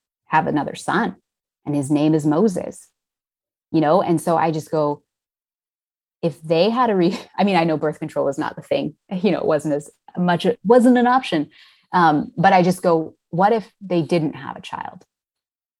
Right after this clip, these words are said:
Then I'm sure the Lord could have raised up another deliverer, but we don't know who our children will become. And I think that's where the hope of destiny, you know, which I think is, is almost like this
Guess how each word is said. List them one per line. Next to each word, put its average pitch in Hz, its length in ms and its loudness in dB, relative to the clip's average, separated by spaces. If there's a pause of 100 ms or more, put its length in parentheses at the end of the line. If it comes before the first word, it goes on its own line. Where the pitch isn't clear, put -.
(360)
Then 147 480 -4 (480)
I'm 185 200 0
sure 165 220 -4
the 151 120 -6
Lord 143 260 -4
could 170 120 -8
have 147 120 -6
raised 139 260 -4
up 147 120 -6 (240)
another 147 300 -2
deliverer, - 520 -6
but 180 120 4
we 202 160 6
don't 233 260 2
know 170 360 2
who 180 220 -2
our 151 120 -2
children 151 400 -8
will 151 100 -4
become. 147 540 -4 (300)
And 160 100 2
I 156 60 2
think 170 360 0
that's 143 320 -2
where 160 300 0 (180)
the 143 300 -8
hope - 440 -2
of 139 160 -4
destiny, 214 800 -2 (140)
you 196 100 0
know, 214 100 4
which 220 140 6
I 214 80 4
think 262 240 4
is, 302 200 0 (140)
is 202 180 2
almost 233 340 0
like 254 200 -4
this - 320 -6